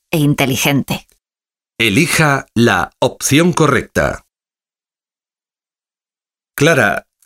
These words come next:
Speaker 2: ¿te acuerdas de nuestra compañera Rosa? Aquella chica rubia con ojos marrones.
Speaker 1: Claro, sí, sí, me acuerdo.
Speaker 2: Elija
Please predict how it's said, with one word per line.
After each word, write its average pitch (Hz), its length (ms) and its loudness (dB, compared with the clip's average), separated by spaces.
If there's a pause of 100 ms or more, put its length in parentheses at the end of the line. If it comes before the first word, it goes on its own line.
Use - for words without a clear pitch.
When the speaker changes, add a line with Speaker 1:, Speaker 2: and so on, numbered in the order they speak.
(140)
Speaker 2:
¿te 143 160 2
acuerdas 196 460 0
de 135 100 0
nuestra 110 320 0
compañera 95 520 0
Rosa? 131 440 -2 (760)
Aquella 120 340 0
chica 131 280 0
rubia 170 440 2
con 135 180 2
ojos 160 260 0
marrones. 156 580 0 (680)
Speaker 1:
Claro, 190 460 0 (240)
sí, - 180 2
sí, 370 360 2
me 208 100 2
acuerdo. 269 560 0 (640)
Speaker 2:
Elija 143 680 0